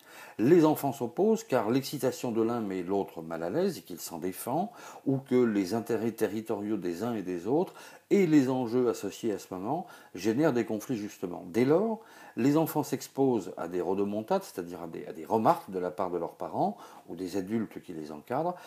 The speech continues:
et parfois, euh, ça va suffisamment loin, puisqu'il y a des, des, des punitions, voire des sanctions qui sont mises en place dans les cas les plus extrêmes. Alors dans ces mêmes cas les plus extrêmes, il y a des fessiers qui peuvent tomber ou des claques.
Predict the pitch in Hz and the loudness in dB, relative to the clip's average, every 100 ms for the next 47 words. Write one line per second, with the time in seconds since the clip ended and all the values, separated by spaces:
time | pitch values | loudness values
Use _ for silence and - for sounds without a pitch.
0 | - - 123 113 139 - - 135 127 95 | -18 -4 0 4 2 2 0 2 2 0
1 | - 85 82 - 90 90 - 95 92 98 | -4 -8 -10 -10 -6 -6 -8 -10 -6 -2
2 | 139 214 226 - - 92 87 78 82 78 | 2 2 2 -2 -10 -8 -6 -6 -10 -10
3 | 80 87 - 117 110 - 190 214 139 87 | -12 -12 -6 -4 -4 -4 0 0 0 -2
4 | 90 104 104 - 196 - - 107 98 92 | -6 -8 -8 -8 -6 -6 -4 -4 -4 -6
5 | 90 135 196 - - - - 85 85 78 | -2 -2 -2 -6 -18 -20 -16 -8 -6 0
6 | 104 95 82 87 85 - - 139 165 165 | 0 0 -4 -8 -10 -8 -2 -2 -2 -8
7 | - - - 90 95 101 107 113 110 113 | -18 -18 -8 -4 -2 -2 0 0 0 -2
8 | 98 80 87 85 - 127 143 113 90 80 | -2 -4 -10 -10 -4 0 0 -2 -6 -10
9 | 78 82 - 95 - 110 92 85 - 85 | -10 -10 -8 -8 -8 -8 -10 -12 -12 -6
10 | 113 107 90 - - - | -4 -2 -4 -6 -14 -16